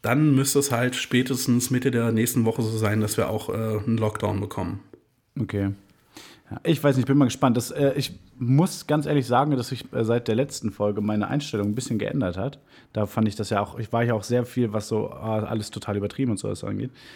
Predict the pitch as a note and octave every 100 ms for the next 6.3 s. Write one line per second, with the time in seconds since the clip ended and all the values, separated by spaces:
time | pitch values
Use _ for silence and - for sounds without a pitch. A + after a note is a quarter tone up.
0 | - - - A#2 A2+ A2+ A#2+ A2 G#2+ G#2+
1 | G#2+ G2+ - - - G#2 G2+ G#2+ G#2 A2
2 | A2 A2 G2+ G2+ G#2+ - A2 - G#2+ G#2
3 | G#2 G2+ - - G#2+ G#2 - G#2 - A#2+
4 | - G2+ F#2+ F#2+ G2 G2 F#2 G2+ F#2 G2
5 | G2+ - _ _ - G3+ B2+ - G2+ G2+
6 | - B2